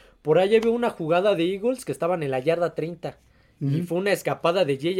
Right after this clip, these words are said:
Speaker 1: J I o de Legar-, de Rega-, Legarrette Blount, no me acuerdo, que se les fue hasta la zona de
Speaker 2: Sí,
Speaker 1: touchdown,
Speaker 2: ya,
Speaker 1: treinta yardas.
Speaker 2: ya en esta época Nueva Inglaterra ya era,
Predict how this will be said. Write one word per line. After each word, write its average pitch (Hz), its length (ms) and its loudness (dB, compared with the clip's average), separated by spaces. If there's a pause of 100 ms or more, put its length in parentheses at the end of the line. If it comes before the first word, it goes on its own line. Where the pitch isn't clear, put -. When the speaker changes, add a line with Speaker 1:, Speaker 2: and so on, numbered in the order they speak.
Speaker 1:
J 160 200 2
I 285 120 -4
o 139 80 -4
de 123 140 -6
Legar-, 127 360 -4
de 120 200 -8
Rega-, 123 320 -10
Legarrette 135 480 -4
Blount, 175 160 -4
no 185 80 -6
me 190 80 -4
acuerdo, 190 240 -2
que 151 80 -6
se - 100 -4
les 120 140 -6
fue 160 80 -4
hasta 160 200 -4
la 131 100 -4
zona 151 240 -8
de 123 80 -4
Speaker 2:
Sí, 170 100 -2
Speaker 1:
touchdown, 190 240 4
Speaker 2:
ya, 151 60 -4
Speaker 1:
treinta 160 320 0
yardas. 139 420 -4
Speaker 2:
ya 165 140 4
en 240 100 2
esta 233 180 2
época 214 360 0
Nueva 131 200 -2
Inglaterra 131 540 -2
ya 151 180 0
era, 156 180 0